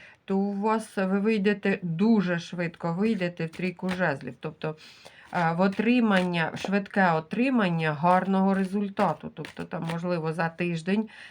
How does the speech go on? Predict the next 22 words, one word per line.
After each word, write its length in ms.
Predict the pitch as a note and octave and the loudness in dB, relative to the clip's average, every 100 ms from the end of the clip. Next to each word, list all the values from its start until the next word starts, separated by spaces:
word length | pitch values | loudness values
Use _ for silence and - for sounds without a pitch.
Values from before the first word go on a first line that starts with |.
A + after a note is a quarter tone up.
| - | -8
е, 160 | F3+ F3 | -2 0
навіть 600 | F3+ F3+ F3+ G#3 G3+ - | 2 4 2 -2 -4 -4
і, 340 | G3 G3 G#3+ G#3+ | 0 2 4 2
е, 440 | - F3 E3 D#3+ | 0 -4 -4 -6
там, 220 | E3 D#3+ D#3+ - | -8 -8 -10 -10
удача 560 | - D#3+ D3+ - D#3 | -6 -4 -6 -6 -8
за 160 | D#3 E3 | -8 -8
тиждень-два, 720 | - E3 D#3+ E3 F3 G3 G#3+ - - - | -8 -8 -6 -6 -2 0 0 -4 -16 -8
можливо, 340 | F3 F3 F#3+ G3+ | -6 -2 0 2
отримаєте 600 | G3+ G3+ G3 F#3+ F#3+ F3+ | 0 2 2 2 0 -4
дуже 280 | F3+ F#3 F#3+ | -2 0 2
гарний 460 | F#3 F#3+ F3+ F3 | 4 2 2 0
результат, 760 | F3 F3 F3 E3+ E3+ D#3 E3+ - - - | -2 -4 -6 -4 -2 -2 -2 -8 -20 -10
тобто 280 | E3+ - E3+ | -8 -6 -4
перспективний 840 | F#3 E3+ - F#3 - G#3+ F#3 F3+ | -2 -4 -4 -6 -2 0 0 0
проект, 640 | E3+ E3 E3 D3+ D#3 F3+ F#3 | -2 -2 0 0 0 -2 -4
який 280 | F3 F#3 F3 | -4 -2 -2
вже 200 | F3 F3 | -2 -2
на 160 | F3 | -2
самому 440 | F3 F3 E3+ D#3+ D#3+ | -2 -2 -2 -4 -6
початку 520 | E3 E3+ F3 - G3 | -6 -4 -6 -6 -6
покаже, 540 | G3 F#3+ D#3+ E3 E3+ | -6 -4 -2 -2 -4